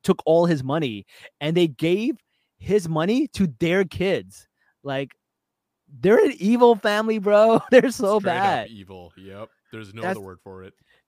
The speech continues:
Speaker 1: And the movie made it look like they did all this stuff and they taught him football. And he was like, "First of all, I already knew how to play football. They didn't teach me. They tried to make me look dumb." <laughs> I'm not
Speaker 2: Of
Speaker 1: dumb.
Speaker 2: course they did. He's
Speaker 1: Yeah.
Speaker 2: black. Like, it's racism,
Speaker 1: It w-,
Speaker 2: obviously.
Speaker 1: that was, yeah.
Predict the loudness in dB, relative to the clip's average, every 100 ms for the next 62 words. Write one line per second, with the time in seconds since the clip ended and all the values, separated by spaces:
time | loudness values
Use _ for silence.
0 | -14 -6 -4 -4 -4 -4 -4 -4 -4 -4
1 | -2 -4 -4 -6 -8 -6 -6 -8 -12 -12
2 | -6 -6 -6 -10 -16 -8 -6 -6 -8 -8
3 | -4 0 0 0 -6 -6 -2 -2 -2 -12
4 | -20 _ -8 -6 -4 -4 -2 -4 -4 -2
5 | 0 0 -2 -4 -6 -10 -14 -16 -16 -12
6 | -10 -12 _ _ _ -10 -6 -6 -8 -12
7 | -10 -12 -8 -4 -4 -2 -6 -6 -6 -8
8 | -10 -12 -10 -10 -14 -20 _ _ _ -8
9 | 0 0 2 -2 -2 -6 -2 -2 -2 0
10 | -2 -2 -4 -6 -8 -12 _ _ -16 -2
11 | 0 0 -2 -8 -16 _ _ -20 -20 -14
12 | -12 -12 -16 -20 -20 -20 -12 -2 -2 -2
13 | -10 -14 -6 -4 -4 -6 -12 -14 -14